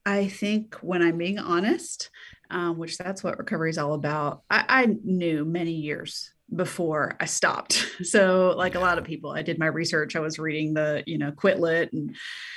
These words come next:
um, kinda had that little voice that said, "This is probably not the <laughs> healthiest thing," but just the concept of living without alcohol was one that I really couldn't fathom.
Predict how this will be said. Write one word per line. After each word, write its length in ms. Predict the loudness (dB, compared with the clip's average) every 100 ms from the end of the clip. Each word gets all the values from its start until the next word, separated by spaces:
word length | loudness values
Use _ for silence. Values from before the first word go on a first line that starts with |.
| -14 -2
um, 400 | 4 4 4 2
kinda 220 | 2 2
had 180 | 4 2
that 160 | 2 2
little 200 | 0 0
voice 380 | 0 0 0
that 200 | -2 -6
said, 360 | -4 -2 -2 -2
"This 220 | -6 -6
is 100 | -8
probably 400 | -6 -4 2 6
not 400 | 6 6 2 2
the 500 | 0 4 6 4 2 -2
<laughs> 60 |
healthiest 500 | 2 4 4 0 0
thing," 300 | -2 0 2
but 160 | 2 2
just 160 | -6 -8
the 80 |
concept 500 | -8 -4 -4 -4 -4
of 120 | -4 -4
living 420 | -4 -4 -4 -2
without 540 | -4 -6 -6 -4 -4
alcohol 500 | -8 -10 -12 -8 -6
was 180 | -4 -4
one 140 | -4 -4
that 100 | -2
I 40 |
really 260 | -2 -2 -2
couldn't 240 | -6 -8
fathom. 480 | -2 -2 -2 -8